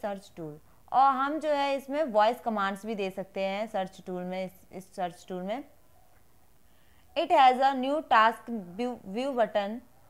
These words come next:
to the right of the search box on the task bar। और इसमें जो है टास्क व्यू बटन भी होता है जो कि टास्क बार में, अ, सर्च बॉक्स के राइट साइड में होता है,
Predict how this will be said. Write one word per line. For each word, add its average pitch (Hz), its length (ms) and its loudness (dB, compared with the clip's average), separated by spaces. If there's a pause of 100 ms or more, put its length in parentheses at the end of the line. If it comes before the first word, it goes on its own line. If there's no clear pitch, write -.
(280)
to 285 60 -4
the 294 260 4
right 240 360 4
of 220 220 0
the 226 160 2 (120)
search 233 340 -2 (400)
box 208 280 6 (300)
on 202 180 -6
the 220 180 0 (100)
task 180 300 -2
bar। 160 180 -12 (540)
और 269 120 2
इसमें 302 260 -2
जो 311 100 2
है 311 160 4
टास्क 359 460 6
व्यू 285 180 -4
बटन 254 380 2
भी 294 60 -2
होता 220 280 2
है 220 200 2
जो 226 200 0
कि 277 220 -4
टास्क 247 460 2
बार 196 300 4
में, 196 240 -2
अ, 285 80 -16 (840)
सर्च 277 360 2
बॉक्स 214 380 4
के 240 180 0
राइट 208 360 2
साइड 185 280 0
में 190 120 -6
होता 151 240 -10
है, 147 160 -14